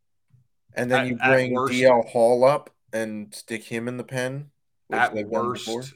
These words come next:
Speaker 2: at worst, you claim him, he stinks, and you, you D F A him again in, like, a week or two, or at least let him
Speaker 1: Right.
Speaker 2: use to kinda help eat up some bulk innings maybe to try to preserve the pen and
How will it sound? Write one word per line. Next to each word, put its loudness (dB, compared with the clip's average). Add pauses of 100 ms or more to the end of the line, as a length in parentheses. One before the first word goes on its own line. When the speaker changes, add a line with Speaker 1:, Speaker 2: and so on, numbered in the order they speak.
(240)
Speaker 2:
at -6
worst, -6
you -10
claim -8
him, -8
he -14
stinks, -12
and -12
you, -14 (220)
you -14
D -8
F -8
A -6
him -8
again -10
in, -12
like, -14
a -12
week -14
or -14
two, -8
or -4
at -8
least -10
let -8
him -10
Speaker 1:
Right. -2
Speaker 2:
use -12
to -18
kinda -6
help -8
eat -12
up -8
some -10
bulk -6
innings -8
maybe -4
to -4
try -4
to -4
preserve -6
the -6
pen -6
and -10